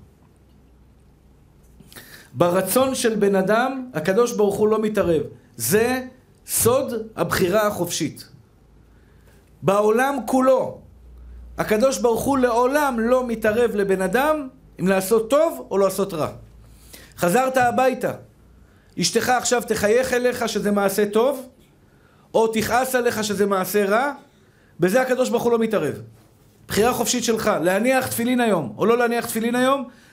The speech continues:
בחירה חופשית של הבן אדם. יש בן אדם שמחליט להניח תפילין, יש בן אדם שמחליט לא להניח תפילין. יש בן אדם שמחליט לבוא לשיעור תורה, יש בן אדם שמחליט לא לבוא לשיעור תורה. זה,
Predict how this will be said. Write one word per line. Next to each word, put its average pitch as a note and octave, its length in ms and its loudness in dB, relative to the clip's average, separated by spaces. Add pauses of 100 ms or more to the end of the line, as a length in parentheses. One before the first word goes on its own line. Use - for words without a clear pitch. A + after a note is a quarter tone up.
בחירה G#3+ 260 2
חופשית A#3+ 300 -4
של A3 120 0
הבן G3+ 180 0
אדם. E3+ 220 0 (840)
יש B3 180 2
בן A#3+ 140 2
אדם A3+ 260 2
שמחליט G3 840 0
להניח G3+ 320 0
תפילין, C4+ 360 -2 (300)
יש F3 120 0
בן G#3 160 2
אדם A3+ 100 2
שמחליט G#3 380 -2 (200)
לא G#3 140 4
להניח F#3 320 0
תפילין. F#2 260 -8 (600)
יש G#3 180 4
בן A3+ 120 2
אדם A#3 180 0
שמחליט A3 420 0
לבוא F#3+ 180 2
לשיעור A#3 340 0
תורה, B3 280 2 (360)
יש F#3 160 2
בן G#3 160 2
אדם A3 80 -2
שמחליט G#3 420 -2 (180)
לא B3+ 160 4
לבוא G3+ 180 2
לשיעור C#3 320 -2
תורה. G2+ 220 -4 (560)
זה, A3+ 420 0